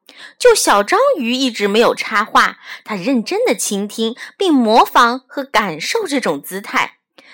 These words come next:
现在他完全掌握了海马老师讲的动作要领。这时，飞鱼团长来了，他说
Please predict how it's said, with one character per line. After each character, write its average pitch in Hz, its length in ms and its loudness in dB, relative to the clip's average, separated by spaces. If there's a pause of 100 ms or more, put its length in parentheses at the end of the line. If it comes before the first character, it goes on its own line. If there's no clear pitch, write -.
(140)
现 330 320 -2
在 311 120 -4 (320)
他 175 140 -4
完 170 260 0
全 392 240 -2
掌 233 280 0
握 269 140 4
了 269 80 4
海 285 220 -6
马 403 120 -8 (120)
老 196 160 4
师 359 220 0
讲 220 260 0
的 175 100 -2
动 381 200 -12
作 339 120 -2
要 381 300 0
领。 185 280 -6 (1300)
这 277 280 2
时， 170 540 0 (200)
飞 392 260 2
鱼 320 160 0
团 226 360 2
长 330 180 -2
来 156 280 -2
了， 160 280 2 (300)
他 - 180 0
说 185 480 2